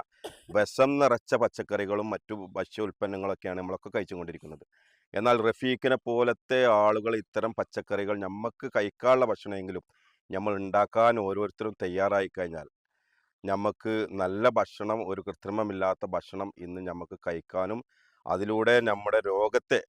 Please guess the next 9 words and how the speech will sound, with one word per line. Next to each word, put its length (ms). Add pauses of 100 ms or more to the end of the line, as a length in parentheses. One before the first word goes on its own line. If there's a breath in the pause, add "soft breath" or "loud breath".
(140)
പരിധിവരെ 580
ഇല്ലാതാക്കാനും 760
നമുക്ക് 280
സാധിക്കും. 500 (360)
എന്നാണെങ്കിൽ 380
കൂടുതലായി 400
ഒന്നും 240
തന്നെ 220
പറയുന്നില്ല. 440